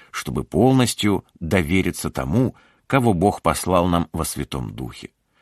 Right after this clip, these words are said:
Таково условие для апостольского служения. «Соль», читаем дальше, «добрая вещь, но если соль потеряет силу,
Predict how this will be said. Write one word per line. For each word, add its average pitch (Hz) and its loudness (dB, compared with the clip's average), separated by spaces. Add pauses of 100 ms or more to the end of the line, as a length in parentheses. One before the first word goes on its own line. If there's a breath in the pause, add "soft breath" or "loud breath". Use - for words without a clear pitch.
(320)
Таково 120 2
условие 98 2
для 76 2
апостольского 85 -4
служения. 104 -2 (520)
«Соль», 127 4 (260 soft breath)
читаем 64 -6
дальше, - -4 (260)
«добрая 107 2
вещь, - -2 (360)
но 65 -8
если 82 0
соль 101 0
потеряет 92 0
силу, 80 -2